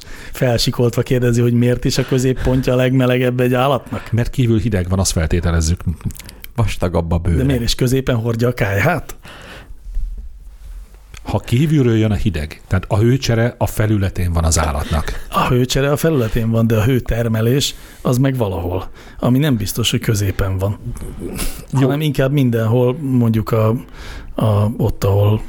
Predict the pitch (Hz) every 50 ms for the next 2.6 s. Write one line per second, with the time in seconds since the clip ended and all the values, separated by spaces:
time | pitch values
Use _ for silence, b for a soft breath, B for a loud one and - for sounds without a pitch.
0 | 226 - 135 107 107 117 113 101 - - - 113 104 104 104 101 101 110 - -
1 | - 123 120 139 156 151 131 - - 147 160 - - - 165 170 143 123 - 123
2 | 110 110 95 87 80 76 71 - 76 76 - -